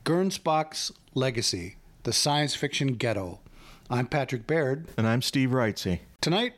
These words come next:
Speaker 1: we're going to talk about Gernsback's legacy in terms of how his style of science fiction that was predominant in Amazing Stories influenced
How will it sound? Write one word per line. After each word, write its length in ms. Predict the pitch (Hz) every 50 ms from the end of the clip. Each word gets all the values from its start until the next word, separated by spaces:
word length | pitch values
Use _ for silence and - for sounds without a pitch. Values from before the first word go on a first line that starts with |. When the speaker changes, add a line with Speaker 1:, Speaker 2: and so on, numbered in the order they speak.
| _ _ -
Speaker 1:
we're 100 | 170 156
going 220 | 156 170 165 165
to 60 | 160
talk 280 | 156 - 156 151 151 -
about 400 | 131 123 123 120 120 120 - - _ _ -
Gernsback's 800 | 175 180 190 185 - - 175 170 165 156 - - - - - -
legacy 640 | 139 143 147 135 147 143 - - 147 139 135 135 135 - _ _ _ _
in 220 | - 143 139 139
terms 540 | - - 147 135 131 131 127 123 120 - - - -
of 500 | 127 123 117 113 113 113 113 - - - - - - - - -
how 600 | - - - 139 143 156 156 156 156 151 147 139 - - - - - - -
his 580 | - - 110 143 165 170 170 160 143 - - - - - - - -
style 480 | - - - - 156 151 147 143 139
of 80 | 135 123
science 320 | - 143 131 127 123 120
fiction 600 | - - 127 117 - - 123 110 113 117 117 120 - - - _ -
that 160 | - 139 123 117
was 260 | 120 117 113 113 - - - - - -
predominant 560 | - 131 131 131 127 127 127 123 127 127 127
in 80 | 123
Amazing 400 | 120 120 123 123 123 113 120 120
Stories 560 | - - - 113 110 110 107 104 107 110 - - - - - - - _ _ _ _
influenced 800 | - 165 165 156 - 170 156 147 147 139 135 - - - -